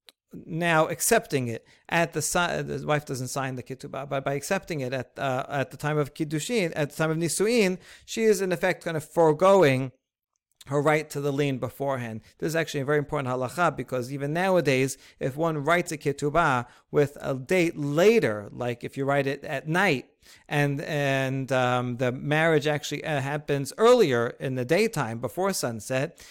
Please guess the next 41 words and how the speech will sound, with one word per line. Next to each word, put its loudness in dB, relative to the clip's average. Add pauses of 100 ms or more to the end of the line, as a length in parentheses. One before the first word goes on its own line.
(160)
it's -6
still 4
valid, 2
because -4
we -6
would -2
just -6
say 4 (220)
that -2
the 0
wife 2
is -6
foregoing 4
on -2
her -2
right 2 (340)
to 0
collect -2
from -2
the 0
liened -2
property. -6 (440)
Uh, 0
if -4
it -2
was, -4
if -10
you -6
went -2
and -8
sold -4
property -4 (200)
in -2
the 2
meantime, 0
or 0
bought 2
property -4
in -8
the -6
meantime, -2